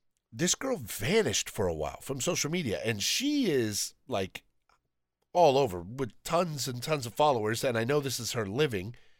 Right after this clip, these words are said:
is being on social media. And she also then went into OnlyFans,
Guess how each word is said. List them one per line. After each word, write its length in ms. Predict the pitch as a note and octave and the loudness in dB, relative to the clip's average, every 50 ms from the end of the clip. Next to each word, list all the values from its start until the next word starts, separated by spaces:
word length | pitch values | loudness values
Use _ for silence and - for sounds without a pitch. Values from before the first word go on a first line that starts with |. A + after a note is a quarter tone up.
| _ _ _ _ _ _ _ _ _ _ | _ _ _ _ _ _ _ _ _ _
is 380 | - C3+ A#2 G#2+ G#2 G#2+ - - | 0 0 0 0 0 -2 -4 -6
being 280 | - C#3+ C#3 B2 A2 | -4 -2 0 0 0
on 120 | G#2 F#2+ G2+ | 0 -2 -2
social 280 | - B2+ A2+ - A#2 | -4 -4 -4 -4 -4
media. 280 | A#2+ D#3+ E3+ C#3 A#2+ A2+ | -2 -2 -2 0 0 0
And 100 | A2 A2 | 0 0
she 160 | - - B2 | 0 0 2
also 480 | B2+ C3+ D3+ - - D3+ C#3 C3 B2+ - - - - - _ - | 2 2 2 2 2 4 4 2 2 0 -6 -14 -18 -20 _ -2
then 240 | A#2 B2+ B2+ A#2+ A#2+ | 0 0 2 2 0
went 160 | A#2+ A2+ G#2+ | 0 -2 -2
into 240 | G2 G2+ - A#2 - - | -4 -4 -8 -8 -4 2
OnlyFans, 800 | D3+ E3+ E3+ E3+ E3 C#3+ - - A#2 F#2+ E2+ D2 C#2+ - - - | 4 4 4 4 0 -4 -2 0 -2 -2 -2 -4 -8 -10 -12 -12